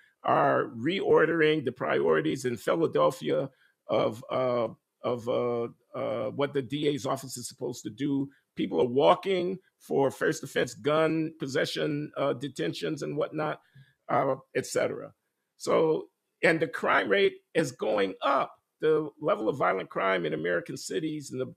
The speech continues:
largest American cities, I talked about this in the last episode of The Glenn Show with Robert Cherry, is up thirty percent, thirty-five percent, twenty twenty over twenty nineteen. Um,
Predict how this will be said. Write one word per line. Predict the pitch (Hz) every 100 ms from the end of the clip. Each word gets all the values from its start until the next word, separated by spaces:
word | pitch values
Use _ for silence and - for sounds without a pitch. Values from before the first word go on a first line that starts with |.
| -
largest | 131 160 165 143
American | 143 156 143 143
cities, | 185 135 120
I |
talked | 131 160 -
about | 139 127
this | 147 -
in | 127
the | 131
last | 139 135 143
episode | 120 - 127
of | 113
The |
Glenn | - 143 165
Show | 127 123
with | - -
Robert | - - -
Cherry, | - 196 147 135 139 _ _ _ _
is | 156 135
up | - 240 - -
thirty | - 277 294
percent, | 269 233 196 - 294 262 - _
thirty-five | 196 240 220 - 196 202 214
percent, | 151 - 214 208 - _
twenty | - 185 196 202 208 _ _ _
twenty | - 180 156 151 147 165 _ -
over | 151 151
twenty | - 170 165 165
nineteen. | 151 156 - - - 156 110 - _ _ _ _ -
Um, | 131 135 135 -